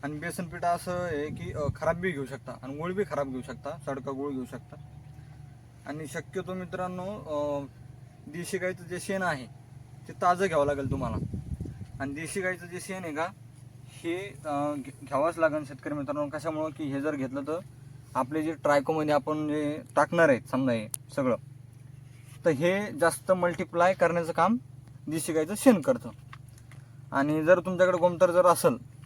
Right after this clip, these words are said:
गोमतर जर असेल तर ते गोमतर समजा तुमच्याकडं बऱ्याच दिवसाचं पाहिजे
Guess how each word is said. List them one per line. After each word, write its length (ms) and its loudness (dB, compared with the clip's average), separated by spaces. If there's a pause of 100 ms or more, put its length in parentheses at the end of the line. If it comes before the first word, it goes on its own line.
(1200)
गोमतर 320 4
जर 160 6
असेल 400 6 (460)
तर 60 -2 (120)
ते 100 -2
गोमतर 400 -4
समजा 340 -2
तुमच्याकडं 960 -8
बऱ्याच 320 2
दिवसाचं 340 -6
पाहिजे 340 0